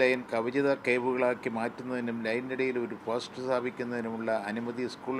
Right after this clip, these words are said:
മാനേജ്മെൻറ്റിനോട് കെ എസ് ബി അധികൃതർ ആവശ്യപ്പെടുകയും അത് അടുത്ത മാനേജ്മെന്റ് കമ്മിറ്റി മീറ്റിംഗിന് ശേഷം അറിയിക്കാമെന്നുമാണ് സ്കൂൾ മാനേജ്മെന്റ് അറിയിച്ചിട്ടുള്ളത്. അടിയന്തരമായി കെ എസ് ബിയുടെ ലൈനുകൾ പരിശോധന നടത്തേണ്ട ആവശ്യം സുരക്ഷാ നടപടികൾ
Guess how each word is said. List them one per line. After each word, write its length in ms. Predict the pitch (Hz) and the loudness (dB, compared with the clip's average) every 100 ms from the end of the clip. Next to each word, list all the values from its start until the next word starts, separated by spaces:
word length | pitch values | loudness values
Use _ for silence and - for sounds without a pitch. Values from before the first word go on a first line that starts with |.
| 127 | -2
മാനേജ്മെൻറ്റിനോട് 1040 | 127 123 117 113 107 104 120 117 117 117 127 - - - - - | -2 -2 -2 -2 -4 0 0 0 -2 -2 -2 -6 -16 -16 -16 0
കെ 100 | 113 | 2
എസ് 160 | 127 131 | 2 2
ബി 80 | 131 | 2
അധികൃതർ 300 | 117 120 117 110 | 2 2 2 2
ആവശ്യപ്പെടുകയും 600 | 107 123 - - 117 120 120 107 | 2 0 -4 -4 0 0 0 -4
അത് 120 | 107 123 120 | -2 0 0
അടുത്ത 340 | 107 113 - 139 120 | 0 -2 0 0 2
മാനേജ്മെന്റ് 560 | 117 127 123 123 120 117 | 0 -2 -2 -2 -2 -2
കമ്മിറ്റി 420 | 113 113 104 117 131 127 123 117 - - - 110 | -2 -4 -4 -4 -4 -6 -12 -12 -14 -14 -10 -2
മീറ്റിംഗിന് 500 | 127 139 151 147 135 - | -2 2 2 2 0 0
ശേഷം 340 | 120 127 117 107 | -2 0 -2 -2
അറിയിക്കാമെന്നുമാണ് 880 | 113 127 - 127 120 113 110 110 113 98 | 0 2 4 4 2 -2 0 -2 -2 -4
സ്കൂൾ 220 | - 120 110 | -4 -2 0
മാനേജ്മെന്റ് 500 | 110 107 104 107 104 | -2 -2 -4 -4 -4
അറിയിച്ചിട്ടുള്ളത്. 640 | 98 98 92 90 90 85 - - - - - - - - - - - 98 | -4 -6 -8 -12 -12 -12 -12 -14 -16 -18 -16 -16 -16 -16 -16 -16 -10 -4
അടിയന്തരമായി 640 | 107 135 135 135 131 127 - | 0 2 4 4 4 2 2
കെ 80 | 113 123 | 0 0
എസ് 160 | 131 | 0
ബിയുടെ 200 | 123 123 117 | 0 2 4
ലൈനുകൾ 360 | 110 117 120 123 - | 4 2 0 -2 -2
പരിശോധന 540 | 101 107 131 123 127 120 | -4 -2 -2 -2 -2 -2
നടത്തേണ്ട 380 | 120 - 117 117 110 | -4 0 0 4 2
ആവശ്യം 320 | 113 117 120 113 | 2 -4 -6 -2
സുരക്ഷാ 360 | 110 113 - 131 | -4 -2 0 2
നടപടികൾ 340 | 131 123 123 | 0 -2 -2